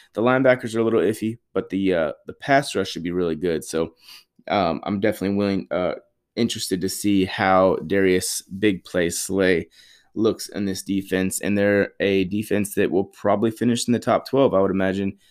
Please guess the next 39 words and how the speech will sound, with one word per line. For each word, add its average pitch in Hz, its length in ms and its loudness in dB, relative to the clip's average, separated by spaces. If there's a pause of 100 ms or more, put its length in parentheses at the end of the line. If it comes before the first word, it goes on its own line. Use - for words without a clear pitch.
(300)
uh, 98 200 -2
by 95 100 0
the 92 120 -4
end 95 100 -2
of 92 40 -4
the 92 60 0
year. 101 240 2 (140)
So 76 420 -2
I'm 131 140 4
not 127 120 4
sure 120 320 4
if - 200 0
you 107 100 0
draft 104 320 2
defenses 107 340 -6
early, 107 280 4
but 87 260 -2 (560)
I 120 220 4
don't, 120 540 0 (140)
um, 80 520 -2 (480)
they're 107 160 2
not 101 200 0
one 101 220 -2
I 98 60 -2
don't 92 140 -4
think 92 220 -6
will 85 140 -4
go 87 260 -2
early, 117 420 2 (220)
but - 280 -2 (680)
I - 80 -8
think 92 240 -8
they'll 92 100 0
be 85 220 -2
a 87 60 -2
good 90 400 2
unit 87 340 -4
overall. 78 460 -2
So, 78 340 -4